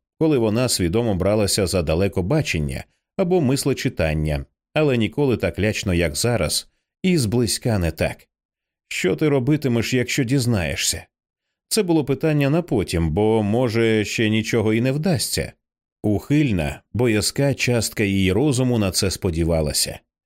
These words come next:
Абра поклала вказівний і середній пальці лівої руки на фотографію Бредлі Тревора, бо саме її ліва рука бачила краще. Вона б радо поклала всі пальці, а якби це була якась річ, вона би тримала її в руці.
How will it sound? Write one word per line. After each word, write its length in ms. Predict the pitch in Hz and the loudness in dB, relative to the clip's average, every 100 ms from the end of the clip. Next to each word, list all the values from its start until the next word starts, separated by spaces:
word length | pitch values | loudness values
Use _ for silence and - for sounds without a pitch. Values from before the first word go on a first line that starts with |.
| _ _ _ | _ _ _
Абра 280 | 185 190 170 | -2 0 0
поклала 420 | 120 107 131 147 | 0 0 2 2
вказівний 560 | 113 - 95 92 104 135 | 0 0 0 0 0 2
і 40 | |
середній 420 | 113 101 104 92 78 | 2 2 2 0 0
пальці 420 | 104 113 110 98 | 0 0 0 0
лівої 300 | 98 95 87 | 2 2 2
руки 300 | 78 - 117 | 0 0 0
на 100 | 98 | 0
фотографію 760 | 95 85 80 90 107 - 110 | -2 -2 0 2 0 0 0
Бредлі 380 | 95 95 87 104 | 2 0 2 0
Тревора, 540 | 110 175 92 71 - - _ _ - | 0 0 0 0 -2 -8 _ _ -4
бо 120 | 175 | -2
саме 320 | 170 185 175 165 | 0 2 2 2
її 380 | 143 139 120 | 2 2 2
ліва 280 | 92 95 92 | 2 2 2
рука 340 | 85 73 104 113 | 0 0 0 2
бачила 460 | 95 87 104 95 | 0 0 0 -2
краще. 560 | - 180 131 - 71 - _ _ _ _ | 0 -2 0 -2 -6 -8 _ _ _ _
Вона 320 | 101 120 156 160 | 0 2 2 0
б 80 | |
радо 340 | 123 165 175 160 | 0 0 0 0
поклала 420 | 156 139 139 131 | 0 0 2 2
всі 240 | 117 - | 0 -2
пальці, 600 | 113 143 113 76 - 71 - _ _ - | -2 0 0 -2 -4 -4 -6 _ _ -2
а 100 | 160 | 0
якби 300 | 139 120 135 | 2 0 0
це 160 | 123 | 0
була 260 | 107 101 92 | 0 2 2
якась 400 | 85 92 82 - | 2 0 -2 0
річ, 260 | 147 175 | 0 0
вона 240 | 95 90 95 | 0 0 2
би 100 | 98 | 0
тримала 440 | 92 90 90 101 | 0 0 2 2
її 220 | 101 101 | 2 2
в 60 | 117 | 2
руці. 420 | 160 165 98 67 | 0 -2 -2 -4